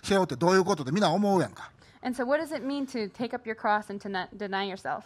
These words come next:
Speaker 1: オッケー、自分を否定するってこと。これは自分の価値を否定することではありません。
Speaker 2: So denying yourself is not to deny your own worth.
Speaker 1: うん、それは反対やね。神様にとって私たちは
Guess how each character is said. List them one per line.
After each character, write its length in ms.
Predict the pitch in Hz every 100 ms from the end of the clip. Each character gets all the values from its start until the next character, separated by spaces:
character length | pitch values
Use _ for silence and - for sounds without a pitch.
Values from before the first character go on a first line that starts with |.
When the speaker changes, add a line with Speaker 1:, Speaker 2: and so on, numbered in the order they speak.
| -
Speaker 1:
オ 60 | 165
ッ 40 |
ケ 120 | 175 156
ー、 20 |
自 200 | 123 170
分 360 | 185 196 214
を 40 | 202
否 200 | - 175
定 240 | 170 165
す 100 | -
る 60 | 175
っ 20 |
て 80 | 165
こ 80 | 127
と。 60 |
こ 140 | 226 247
れ 100 | 254
は 240 | 254 139
自 260 | 123 156 226
分 320 | 262 269 262
の 160 | 254 254
価 220 | - - 359
値 240 | - 294
を 100 | 190
否 180 | - 180
定 160 | 175 170
す 120 | 196
る 80 | 190
こ 80 |
と 60 | 165
で 60 | 139
は 80 |
あ 40 | 123
り 60 |
ま 140 | 117 113
せ 120 | 123
ん。 80 | 123 _ _ -
Speaker 2:
So 80 | 247
denying 360 | 247 285 339
yourself 360 | 311 277 214 220
is 120 | 220
not 180 | 233 240
to 80 | -
deny 340 | 233 208 208
your 180 | 208 202
own 200 | 196 190
worth. 220 | 175 - -
Speaker 1:
う 220 | 185 170
ん、 40 | 123
そ 120 | 190
れ 20 |
は 60 | 175
反 160 | 202
対 140 | 202 185
や 100 | 127
ね。 260 | 240 233 - - - - _ - 214
神 340 | - 254 247
様 500 | 220 208 175 170 185 190
に 140 | 185
と 100 | -
っ 60 | 156
て 120 | 160
私 360 | 156 156 202
た 80 | 170
ち 100 | -
は 100 | 131